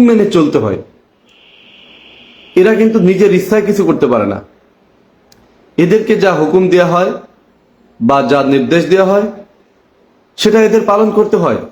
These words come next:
যদি এরা পালন না করে, তাহলে এদের সাসপেন্ড করা হয়, চাকরিচ্যুত করা হয়, পেনশন বাতিল করা হয়, ইত্যাদি ইত্যাদি। তার মানে হলো যে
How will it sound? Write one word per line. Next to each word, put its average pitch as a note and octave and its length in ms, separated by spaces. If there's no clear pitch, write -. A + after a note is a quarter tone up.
যদি E3+ 300
এরা G3 240
পালন D#3+ 320
না D#3 100
করে, E3 240
তাহলে D3+ 180
এদের E3+ 200
সাসপেন্ড D#3 400
করা D#3+ 180
হয়, F#3 160
চাকরিচ্যুত D3 520
করা C3 180
হয়, C#3 200
পেনশন D3+ 400
বাতিল C#3 300
করা B2 180
হয়, C3 200
ইত্যাদি G3 380
ইত্যাদি। G#2+ 320
তার F3+ 160
মানে G3+ 180
হলো A3+ 180
যে A#3 140